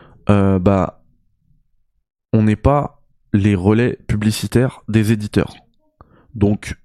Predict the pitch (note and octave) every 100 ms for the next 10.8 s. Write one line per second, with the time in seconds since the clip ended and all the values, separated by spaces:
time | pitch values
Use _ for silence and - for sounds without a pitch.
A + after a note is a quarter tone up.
0 | _ - G2+ G2+ G2 F#2+ G2+ G#2 G#2 G2+
1 | E3+ - - - _ _ - B2 A#2 A2+
2 | C#3+ C3+ _ _ _ _ _ _ G#2+ G2+
3 | G2 G2 B2+ C3 A2+ G2+ G2+ A#2+ A#2+ A#2
4 | G2 F#2+ - - - - G2+ G2 F#2+ F#2+
5 | F#2 F2+ A2+ G#2+ A2 G2+ - B2 C3 G2+
6 | G2+ A#2 - G2 G2 B2 A#2+ G#2+ B2 G#2+
7 | - - - - - - - _ - A#2
8 | B2+ B2+ B2 D#3+ B2+ A#2+ D3+ D3+ B2 -
9 | G#2 - F3+ A#2+ A#2+ A#2+ E3+ E3 A2+ C#3
10 | F3 D3+ A2+ A2 G#2+ G2+ F#2